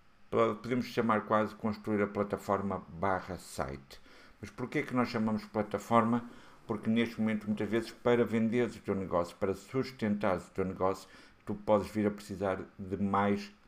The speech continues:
do que apenas um site. Eu queria que parasses neste momento e pensasses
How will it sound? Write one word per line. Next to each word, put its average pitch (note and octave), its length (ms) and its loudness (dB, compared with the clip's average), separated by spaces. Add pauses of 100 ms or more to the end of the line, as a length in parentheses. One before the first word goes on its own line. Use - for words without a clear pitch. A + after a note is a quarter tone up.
(100)
do F#2 120 -4
que G2+ 140 -4
apenas F#2+ 440 0
um F2 100 -4
site. D2 460 -8 (1200)
Eu A#2+ 120 4
queria D#3+ 300 4
que C#3+ 460 0 (440)
parasses G#2+ 380 4
neste C#3 460 2
momento G#2+ 380 2
e - 20 -10
pensasses G#2 540 -2